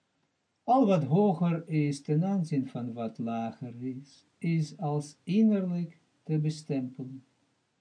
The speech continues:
En al wat lager is als uiterlijk,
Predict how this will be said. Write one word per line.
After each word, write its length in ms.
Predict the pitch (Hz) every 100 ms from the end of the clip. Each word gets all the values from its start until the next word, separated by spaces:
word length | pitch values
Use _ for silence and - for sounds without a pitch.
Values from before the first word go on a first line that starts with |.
| _ _ _ _ _ _
En 180 | - 180
al 280 | 170 175 175
wat 220 | 160 156
lager 580 | 180 180 233 214 180 147
is 340 | 131 127 - -
als 340 | 139 127 -
uiterlijk, 840 | - 131 135 135 131 131 135 -